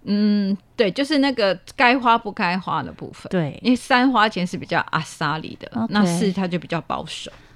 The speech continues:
Speaker 2: 好，大家是不是越听越想赶快把另一半的数字算一算，说，“哦，原来我们这是这个样子，<laughs> 那要怎么解决呢？”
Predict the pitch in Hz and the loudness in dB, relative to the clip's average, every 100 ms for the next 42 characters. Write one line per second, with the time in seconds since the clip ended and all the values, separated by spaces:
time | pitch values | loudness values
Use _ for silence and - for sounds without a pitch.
0 | - - 151 147 151 - - - - 185 | -12 -6 -2 -2 -4 -8 -20 -12 -4 -2
1 | 180 - 202 202 190 196 190 147 151 175 | 0 2 6 6 8 6 6 2 0 0
2 | 151 143 - - 196 180 185 170 165 151 | 0 -2 -6 2 6 6 6 4 2 -2
3 | - - 190 170 165 165 147 - 139 151 | -8 -2 0 0 2 2 0 -2 -2 2
4 | 202 190 165 175 156 147 185 - 185 170 | 2 4 4 2 2 0 -2 -2 -2 0
5 | 156 180 254 - 226 208 - 202 - - | 0 4 4 6 6 4 0 -2 -2 0
6 | 320 214 214 175 165 165 156 - - 156 | 2 4 4 2 -2 0 0 -2 -4 0
7 | 175 202 | 4 4